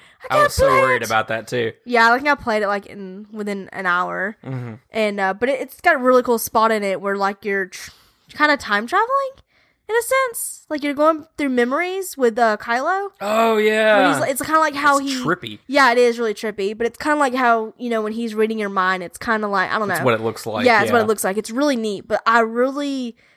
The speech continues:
Speaker 2: the, like I said, the graphics and the
Speaker 1: Mm-hmm.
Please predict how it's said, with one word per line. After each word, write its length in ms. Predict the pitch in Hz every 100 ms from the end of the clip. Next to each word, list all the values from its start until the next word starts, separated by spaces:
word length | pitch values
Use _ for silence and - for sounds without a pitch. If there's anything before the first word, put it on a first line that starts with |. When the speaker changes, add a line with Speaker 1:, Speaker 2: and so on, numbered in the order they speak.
| _ _
Speaker 2:
the, 180 | 269 269
like 140 | 269
I 60 | -
said, 180 | 311 294
the 80 | 233
graphics 680 | 214 208 294 214 202 -
and 320 | 254 220 208
the 440 | 208 202 190 160 233 _ _ _ 117
Speaker 1:
Mm-hmm. 220 | 135